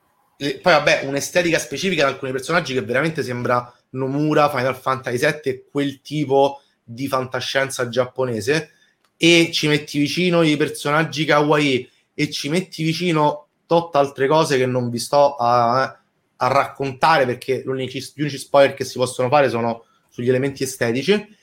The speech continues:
Sembra veramente che stia prendendo in giro quella che era la fissa dell'industria culturale giapponese del, dei dieci anni prima che uscisse il gioco.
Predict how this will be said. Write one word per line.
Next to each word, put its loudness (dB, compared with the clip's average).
Sembra 2
veramente 4
che 6
stia -2
prendendo -2
in -4
giro 0
quella 2
che 4
era 4
la 2
fissa -6
dell'industria -2
culturale 2
giapponese -2
del, 2
dei -2
dieci 0
anni -2
prima -2
che -4
uscisse -6
il -2
gioco. -2